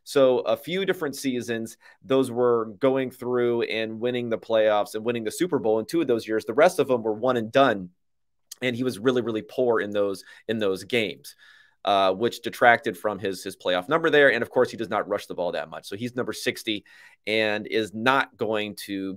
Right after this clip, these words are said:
be part of this. Phil Simms, sixty-four, is someone to consider. Cam Newton, fifty-eight, is another guy where it doesn't look like he's gonna get enough opportunities to bump in there, but he is third all time in his rushing value added, which boosts up his numbers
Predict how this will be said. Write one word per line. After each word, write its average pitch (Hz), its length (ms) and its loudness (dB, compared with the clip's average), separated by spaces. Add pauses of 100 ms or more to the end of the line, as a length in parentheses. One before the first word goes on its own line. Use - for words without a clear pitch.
be 98 340 -8
part 92 320 0
of - 60 -6
this. - 320 -6 (240)
Phil 147 260 4
Simms, 165 640 0
sixty-four, 170 800 4
is 160 140 0
someone 156 260 0
to 151 120 -6
consider. 139 520 2 (160)
Cam 147 240 4
Newton, 170 220 0
fifty-eight, 151 840 -2
is 117 100 -2
another 131 240 2
guy 127 280 6
where 110 380 4 (640)
it - 100 -12
doesn't 160 220 2
look 175 140 0
like 151 160 4
he's 135 180 -2
gonna 117 180 0
get 110 600 -2
enough 120 200 0
opportunities 120 640 -2
to 104 100 -4
bump 110 260 0
in 117 140 -2
there, 143 100 6
but 131 160 2
he 139 80 2
is 147 140 2
third 151 580 6
all 123 240 4
time 117 480 0
in 107 160 -6
his 104 220 -4
rushing 110 560 -2
value 101 500 0
added, 95 340 0
which 95 220 -12
boosts 110 260 -8
up 101 140 -2
his 98 160 -10
numbers 90 420 -6